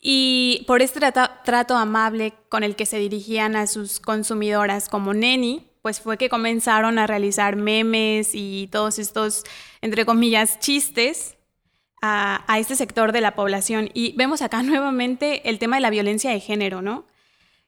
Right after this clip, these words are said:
Querer denostar el trabajo de las mujeres.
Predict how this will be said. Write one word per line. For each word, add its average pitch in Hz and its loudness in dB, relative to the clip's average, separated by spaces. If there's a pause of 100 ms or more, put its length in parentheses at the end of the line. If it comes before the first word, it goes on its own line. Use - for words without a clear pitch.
(200)
Querer 247 4
denostar 254 2
el 277 -2
trabajo 214 0
de 254 2
las 208 0
mujeres. 208 -4